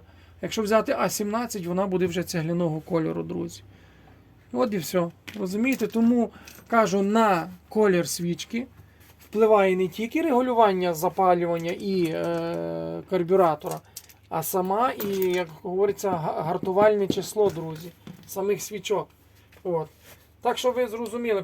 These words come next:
плюс-мінус, що воно і як воно. Зараз ми поговоримо трошки глибше, так трошечки по тому. От. Завжди я собі так заміряв сюди і взяв палець так чик.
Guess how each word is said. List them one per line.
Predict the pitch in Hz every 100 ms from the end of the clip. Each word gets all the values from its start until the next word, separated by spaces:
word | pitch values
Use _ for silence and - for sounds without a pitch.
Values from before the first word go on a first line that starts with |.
| 175
плюс-мінус, | 202 185 214 285 262 180
що | 220
воно | 214 202 208
і | 226
як | 185 170 156
воно. | 165
Зараз | 170 214 220
ми | 196
поговоримо | 185 170 185 190 170
трошки | 180 160 -
глибше, | 156 180 175 -
так | 175 -
трошечки | - 170 - - -
по | 175 180
тому. | 175 165 165
От. | 165 _ - - _ -
Завжди | 165 202
я | 202
собі | - 185
так | 190 170
заміряв | 180 185 175 156 147
сюди | - 165 180 226 - _ _ _ _ _ -
і | 180
взяв | 165 170
палець | 175 170 160
так | - 160 -
чик. | 214